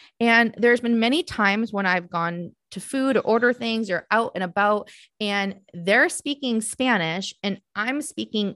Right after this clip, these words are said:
English, and there's a miscommunication. So I'm not able to buy it, or I'm not able to get what I want, right?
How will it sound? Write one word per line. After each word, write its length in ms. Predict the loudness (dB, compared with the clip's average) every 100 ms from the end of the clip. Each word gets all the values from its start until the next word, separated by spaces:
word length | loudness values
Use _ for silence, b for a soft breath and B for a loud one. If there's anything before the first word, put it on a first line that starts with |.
| -2
English, 640 | 0 0 0 -2 -4 -6 -2
and 260 | -2 -2 -6
there's 320 | -2 0 0
a 60 | -2
miscommunication. 1000 | -4 -4 -4 -4 -4 -4 -6 -4 -6 -4
So 180 | -2
I'm 120 | 0 0
not 180 | 0
able 220 | -2 -2 -2
to 100 | -2
buy 260 | 2 4
it, 220 | 4 2 0
or 120 | -2
I'm 120 | -2
not 160 | -4 -4
able 180 | -6
to 100 | -6
get 160 | -6 -2
what 140 | -2
I 120 | 0 -2
want, 280 | -2 -4 -4
right? 360 | -2 0 0